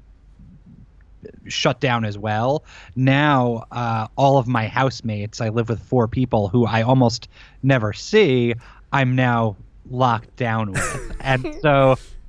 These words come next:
Speaker 1: until that happened, I was like, "Oh, like, my life used to be isolation and privacy, and now it's isolation and none of that."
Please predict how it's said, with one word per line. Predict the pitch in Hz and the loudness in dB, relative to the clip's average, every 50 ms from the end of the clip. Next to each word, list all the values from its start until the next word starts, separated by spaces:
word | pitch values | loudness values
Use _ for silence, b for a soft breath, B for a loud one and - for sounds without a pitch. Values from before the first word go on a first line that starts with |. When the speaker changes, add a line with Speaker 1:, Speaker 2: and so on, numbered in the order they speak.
| - - - - - - - | -20 -20 -20 -20 -20 -12 -8
Speaker 1:
until | - 160 143 - - 170 170 156 | -6 -6 -4 -2 0 0 2 2
that | 139 135 135 147 | 2 2 2 0
happened, | 131 151 165 160 160 - - 170 170 175 180 180 175 180 - | 0 -2 -4 -6 -8 -8 -8 -8 -8 -8 -8 -10 -10 -8 -4
I | 131 131 127 | -2 0 0
was | 127 123 - | 0 -2 -2
like, | 131 123 113 110 110 110 117 - - | -4 -2 -2 0 -2 -2 -4 -8 -2
"Oh, | - 175 175 151 120 113 117 - | 0 2 4 4 2 0 -2 -2
like, | - 143 143 139 | -2 0 0 2
my | 156 165 170 180 | 2 2 2 2
life | 180 185 185 180 - | 2 2 0 0 -2
used | 190 190 - | -6 -8 -8
to | - 165 | -6 -4
be | - 170 160 135 - | -2 -2 -2 0 0
isolation | 143 147 139 - 143 127 123 127 127 - 143 135 | 0 0 0 -2 -2 -2 -2 -2 -2 -2 0 0
and | 123 110 110 | 0 0 0
privacy, | - - 113 113 113 113 123 - 147 147 147 143 - | 0 0 2 2 2 0 0 0 0 2 2 2 2
and | - 123 120 120 | 2 2 2 4
now | 120 120 120 120 120 117 120 | 4 4 4 4 4 2 0
it's | - 127 123 - | -2 -6 -6 -4
isolation | - 123 120 - - 123 117 113 107 - 123 117 | -2 -2 -2 -2 0 0 2 0 0 2 0 0
and | 113 110 110 107 104 101 - - | 0 2 2 2 2 0 -2 0
none | 117 113 107 104 101 98 | 2 4 6 6 4 4
of | 98 95 | 2 0
that." | 101 95 92 87 85 92 - - | -2 -4 -6 -8 -8 -10 -12 -12